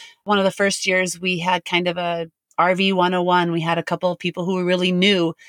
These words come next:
to R Ving, and they had some questions. So we kind of did a rally around that. We also have some time and flexibility because it is so small and intimate that we can have spur of the moment kind of conversations and talks and put that together to what people actually want and need for our attendees at that moment.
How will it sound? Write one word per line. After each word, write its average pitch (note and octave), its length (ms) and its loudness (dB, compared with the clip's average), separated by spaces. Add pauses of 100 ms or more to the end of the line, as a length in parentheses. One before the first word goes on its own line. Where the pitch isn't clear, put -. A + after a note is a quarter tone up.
(260)
to G3+ 140 0
R F3+ 180 2
Ving, G3 320 2
and D#3+ 80 0
they E3+ 100 -2
had E3+ 160 0
some F3+ 160 -4
questions. F3+ 480 -2
So F#3 80 -4
we E3+ 80 -4
kind F3 240 -2
of E3+ 80 -6
did F3 160 2
a E3+ 60 -2
rally E3 340 0
around D#3+ 300 -2
that. F3 260 0 (460)
We A3+ 220 2
also B3+ 440 0 (120)
have A3+ 220 0
some D#4+ 240 0
time A3+ 300 2
and G3+ 100 -2
flexibility F#3+ 600 -2
because F3+ 320 -6
it F3 60 -6
is F3 180 -2
so A#3 140 0
small A#3+ 260 -2
and A#3+ 80 -2
intimate B3+ 460 -2
that G#3 200 -2
we G3+ 140 -2
can G3 280 -4
have G3 500 0 (340)
spur G3+ 380 -2
of B3 80 4
the A3 40 0
moment G#3+ 340 2
kind G#3 180 0
of G3 40 -2
conversations G3 640 -2
and F3 120 -2
talks G3 440 0
and F#3 180 -6
put G3 160 -6
that F#3+ 180 0
together F#3 420 -4
to F#3+ 220 -6
what G3 240 0
people G#3 280 0
actually G3 360 -2
want F#3+ 420 2
and F3 180 -2
need G3+ 320 2
for F#3 200 0
our E3+ 280 2
attendees F3 420 -4
at F3 140 -2
that - 160 -2
moment. F3 420 0